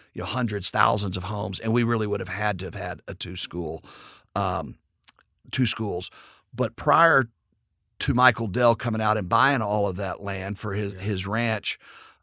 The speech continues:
Speaker 1: uh, our community was, it was the most divisive thing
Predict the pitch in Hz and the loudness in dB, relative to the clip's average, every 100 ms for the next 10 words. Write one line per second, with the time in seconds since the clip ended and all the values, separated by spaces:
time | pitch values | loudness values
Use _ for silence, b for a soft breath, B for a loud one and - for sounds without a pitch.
0 | - 101 95 110 131 147 - 123 123 113 | -4 -4 0 6 8 6 2 0 2 2
1 | 113 110 - _ _ _ 110 110 104 101 | 0 -2 -6 _ _ _ -8 -6 -6 -8
2 | - - 87 - 135 156 139 143 139 135 | -14 -16 -16 -2 2 2 4 4 4 4
3 | 120 123 - 107 - 107 104 | 2 2 0 -4 -6 -6 -6